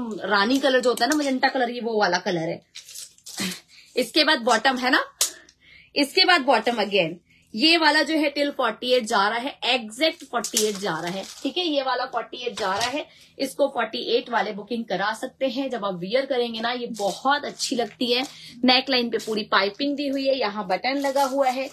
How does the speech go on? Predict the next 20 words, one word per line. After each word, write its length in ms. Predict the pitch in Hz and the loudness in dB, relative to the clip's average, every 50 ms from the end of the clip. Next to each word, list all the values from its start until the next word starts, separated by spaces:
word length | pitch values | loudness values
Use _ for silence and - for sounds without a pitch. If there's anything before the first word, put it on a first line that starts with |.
| - - - - - - - | -14 -20 -20 -20 -20 -14 -4
Same 400 | - 330 330 349 381 392 370 320 | 0 2 4 4 4 2 0 2
color 240 | 320 285 254 233 | 2 2 2 2
को, 160 | 226 247 233 214 214 - - _ - | 0 0 2 2 2 0 -2 _ -4
का 80 | - 247 | -2 0
आपको 280 | 226 220 220 - - | 0 0 0 -4 -6
दुपट्टा 440 | 233 226 214 190 175 175 - - 175 175 | -6 -4 -2 -2 -4 -4 -4 -4 -4 -4
मिलेगा, 320 | 165 151 160 165 - 117 | -2 -4 -6 -8 -8 -8
ये 160 | - - - | -10 -12 -14
देखिए, 300 | - - _ _ - - _ _ _ _ _ _ _ _ _ _ _ - - - - - _ _ _ | -18 -18 _ _ -20 -20 _ _ _ _ _ _ _ _ _ _ _ -20 -20 -20 -20 -20 _ _ _
Same 300 | - - 277 269 285 285 | -4 0 2 2 2 2
color 220 | 269 285 269 254 254 | 0 0 -2 0 0
का 80 | 262 | 2
दुपट्टा 400 | 247 240 240 220 208 - - 269 277 | 0 0 0 0 -2 0 0 2 2
मिलेगा 300 | 294 294 294 302 330 339 | 4 4 4 2 2 0
two 260 | - - 302 269 269 | -2 -2 -6 -4 -2
side 280 | 254 285 254 254 - 226 | 0 0 0 0 0 -2
lace 280 | 247 226 226 233 233 - | -4 -6 -6 -6 -6 -4
के 120 | 226 196 185 | -4 -4 -4
साथ 400 | - 214 190 190 202 - - 269 | -2 -2 -2 -2 -4 -6 -4 -2
में, 120 | 302 359 | -2 -2